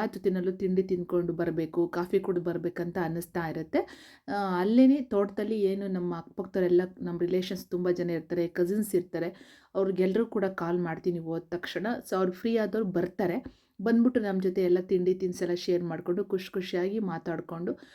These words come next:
ಹೋಗ್ತಾರೆ. ಅದೇ ಒಂಥರ ತುಂಬ ಖುಷಿ ಅಂತ ಅನ್ಸುತ್ತೆ. ಇವತ್ತು ಮಾಡಿದಂತಹ ಏನು ನುಗ್ಗೆ ಸೊಪ್ಪಿನ ಪಕೋಡ ತುಂಬ ಚೆನ್ನಾಗ್ ಬಂದಿತ್ತು.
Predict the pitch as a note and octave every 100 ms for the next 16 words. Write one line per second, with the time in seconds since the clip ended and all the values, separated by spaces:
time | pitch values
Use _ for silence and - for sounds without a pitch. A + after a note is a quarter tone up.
0 | - - F3+ F#3 - F3+ G3 F#3 G#3 A#3+
1 | - G3+ G3+ F#3+ G3 G3 A#3 G3+ F#3 G3
2 | F3 F3 D#3+ D#3+ F3 C4+ F4 - - -
3 | A#3 C4+ C#4 B3 G3 F3+ F3+ F3+ G3 G3+
4 | F#3+ F#3+ G3 F3+ E3+ A3+ A3 F#3+ F3 F3
5 | D#3+ - - F4+ - - _ G3 G#3+ B3
6 | B3+ G3 F#3 F3 F3 F3 F3 - E4 -